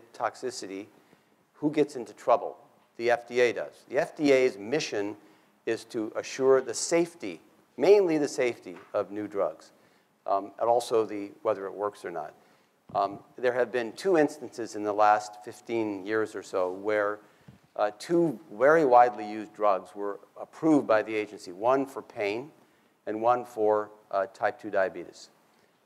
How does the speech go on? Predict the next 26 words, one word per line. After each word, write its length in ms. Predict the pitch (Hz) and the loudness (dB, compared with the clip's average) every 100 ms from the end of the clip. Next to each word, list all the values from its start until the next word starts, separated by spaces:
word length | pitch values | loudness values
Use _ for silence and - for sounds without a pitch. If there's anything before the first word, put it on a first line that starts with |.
| _ | _
And, 320 | 110 107 104 - | -2 -2 -4 -6
um, 220 | 107 107 110 | -2 -2 -4
in 120 | 113 | -4
both 260 | 107 165 170 | 4 4 4
cases, 400 | 139 117 120 98 | -2 -2 -6 -12
extensive 480 | 98 - 127 - 107 | -10 -2 -2 -2 -12
clinical 320 | 127 107 101 | -10 -8 -10
trials 400 | - 104 92 85 | -2 2 2 -2
were 80 | 85 | -12
done. 320 | 92 104 190 - _ _ _ _ _ | -4 -4 -4 -12 _ _ _ _ _
The 80 | - | -16
drugs 320 | 98 110 104 | -2 -2 -2
were 80 | 95 | -8
approved, 400 | 95 - 147 156 | -16 -2 0 0
they 120 | 151 101 | 0 0
got 200 | 98 104 | 2 4
out, 380 | 131 151 - - | 4 2 -4 -16
and 100 | 104 | -14
it 100 | 98 | -10
turned 220 | - 127 | -4 2
out 200 | 117 113 | 2 2
they 120 | 110 | -4
had 320 | 104 117 107 - - | -2 0 0 -2 -4
unanticipated 1000 | 123 120 110 123 110 98 - 107 98 95 | -2 -2 -6 -10 -14 -14 -4 -2 -2 -6
side 260 | - 98 | -2 -2
effects. 440 | 98 - 98 - | -2 -6 -6 -6